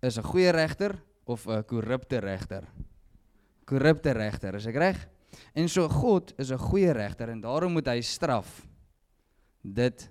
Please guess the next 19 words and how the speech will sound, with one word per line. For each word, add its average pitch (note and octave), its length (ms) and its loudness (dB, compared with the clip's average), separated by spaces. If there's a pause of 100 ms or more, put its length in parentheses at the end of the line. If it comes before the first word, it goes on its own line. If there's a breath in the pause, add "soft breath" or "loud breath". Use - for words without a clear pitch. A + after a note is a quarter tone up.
wat G#2 600 -6
verkeerd A#2+ 540 -6
is G2+ 140 -8
en A2 180 -8
dit A#2+ 180 -2 (300 loud breath)
wat A#2 200 -4
veroordeel B2 640 -2
is, G2+ 260 -8
kan C#3 160 -4
nie D3 140 0
ongestraf A2 760 -8 (180)
laat F#2 360 -4 (140)
nie. E2 160 -14 (760 soft breath)
Romeine B2 420 -2
ses E3 320 0
vers C#3+ 200 0
drieëntwintig B2 480 -2
sê, C3 260 -4 (220 loud breath)
"Die - 120 -8